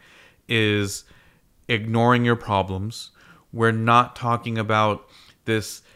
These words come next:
fake positivity that people have where even when things are going bad, they just come across as,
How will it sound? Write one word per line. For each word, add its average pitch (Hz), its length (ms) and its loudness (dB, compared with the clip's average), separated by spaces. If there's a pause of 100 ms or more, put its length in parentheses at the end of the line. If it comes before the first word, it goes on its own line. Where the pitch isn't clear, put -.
(120)
fake - 540 -2
positivity 113 760 -2
that 104 160 -2
people 110 300 -8
have 107 380 2
where 104 360 2 (320)
even 127 280 2
when 117 160 0
things 120 260 0
are 113 80 2
going 110 320 -2
bad, 113 240 2
they 110 80 -2
just 107 220 -6
come 110 180 -6
across 110 420 0
as, 101 220 -8